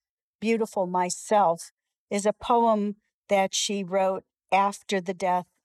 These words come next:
of one of her sons. She had five sons, and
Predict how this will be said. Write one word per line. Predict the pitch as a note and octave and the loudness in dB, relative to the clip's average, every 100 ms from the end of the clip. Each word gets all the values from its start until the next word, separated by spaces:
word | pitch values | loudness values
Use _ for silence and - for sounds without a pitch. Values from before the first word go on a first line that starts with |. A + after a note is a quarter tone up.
| - | -4
of | F3+ F3 F3 F3 - _ | -2 -2 -4 -12 -20 _
one | F#3+ G3 F#3 | -6 -4 -4
of | F3+ | -8
her | G3 F3 F3 | -6 -6 -6
sons. | - G3+ F#3+ E3+ D#3+ F3 - - - | -4 0 2 0 -2 -10 -14 -20 -12
She | - G3 | -8 -4
had | G#3 F#3+ F#3 | -2 -2 -2
five | G#3+ F#3+ | 0 0
sons, | F#3 - F#3 F3 F3+ F3 - | -2 -4 -4 -4 -8 -12 -12
and | G3 F#3 F3+ F3+ | -10 -8 -6 -8